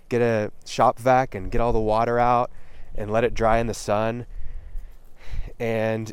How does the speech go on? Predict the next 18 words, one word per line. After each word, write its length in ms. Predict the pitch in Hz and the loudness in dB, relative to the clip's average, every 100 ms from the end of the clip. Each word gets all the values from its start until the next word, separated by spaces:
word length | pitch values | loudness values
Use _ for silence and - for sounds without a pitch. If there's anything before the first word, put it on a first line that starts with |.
| - | -6
it 160 | 160 - | -6 -6
ran 640 | 120 110 120 135 127 117 101 | -6 -2 2 2 0 -4 -2
really 260 | 123 135 | 0 2
smooth. 640 | 120 - 123 151 131 101 - - - 131 | 0 -4 -2 0 0 -4 -8 -20 -16 -10
<laughs> 300 | - - - | -8 -6 -4
I 100 | 117 | -2
mean, 140 | 117 | 0
it, 100 | 117 | -2
it 140 | 123 107 | -4 0
had 160 | 127 | 2
a 120 | 120 110 | 2 0
weird 440 | 110 139 147 127 | 0 2 2 0
sound, 480 | - 143 143 143 - - - | 2 4 4 2 -4 -12 -8
little 180 | 135 127 | 0 0
twang 460 | - - 139 143 143 | 0 2 4 4 2
to 100 | 135 | 0
the 160 | 123 123 | 2 2
engine, 400 | 135 110 101 | 0 -2 -6